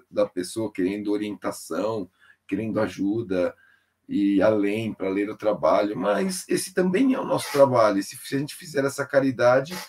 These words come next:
como a gente sobrevive? Isso, beleza, isso não é um desabafo, "Putz, é ruim", é, é, a gente fica até sem jeito de como eu vou comunicar isso, eu vou parecer, pare-,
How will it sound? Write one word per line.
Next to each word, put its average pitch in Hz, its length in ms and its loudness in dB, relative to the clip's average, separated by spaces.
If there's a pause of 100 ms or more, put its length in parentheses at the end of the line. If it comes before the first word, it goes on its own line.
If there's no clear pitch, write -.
(280)
como 151 280 -2
a 147 100 0
gente 135 260 -2
sobrevive? 117 680 -4
Isso, 127 220 -8
beleza, 139 480 0 (260)
isso - 180 -4
não 160 160 0
é 156 80 2
um 156 60 2
desabafo, 113 680 4
"Putz, 120 260 -6
é 107 60 2
ruim", 104 540 -4 (340)
é, - 100 -2
é, - 420 0
a - 20 -2
gente 139 300 0
fica 139 220 0
até 143 160 0
sem 175 240 -2
jeito 139 260 0
de 123 100 -10
como 226 260 -2
eu 190 60 -4
vou 175 180 4
comunicar 151 580 0
isso, 127 100 0
eu 123 60 -4
vou 123 80 -6
parecer, 135 420 0 (460)
pare-, 131 260 4